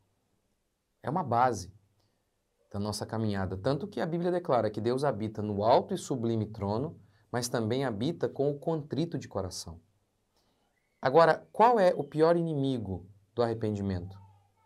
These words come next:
A mentira. A mentira te impede de se arrepender. Este é o tema do nosso devocional de hoje. Bom dia. Graça e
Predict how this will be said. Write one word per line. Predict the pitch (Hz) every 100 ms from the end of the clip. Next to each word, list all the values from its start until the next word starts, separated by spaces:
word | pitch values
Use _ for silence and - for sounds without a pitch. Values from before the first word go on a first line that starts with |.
| _ _ _ _ _ _ _ _ _
A | - 98
mentira. | 101 98 - 98 87 87 - _ _ _ _ _
A | 98
mentira | 92 95 90 - 160 185 185 185 185
te | - 139
impede | 131 120 120 120 123 120 127 127 _
de | - 92 110 110 -
se | - -
arrepender. | 107 98 98 104 98 85 90 - _ - _ _ _ _ _ _ _ _
Este | 131 147 147 - - -
é | 127
o |
tema | 120 110 104
do | 101
nosso | 101 101 - 113
devocional | 101 117 110 110 101 101
de | 95
hoje. | 104 101 110 -
Bom | 95 110 131 147 143 - _
dia. | 147 95 92 104 117 123 - - _ - 110 98 - - - - _
Graça | - 104 113
e | -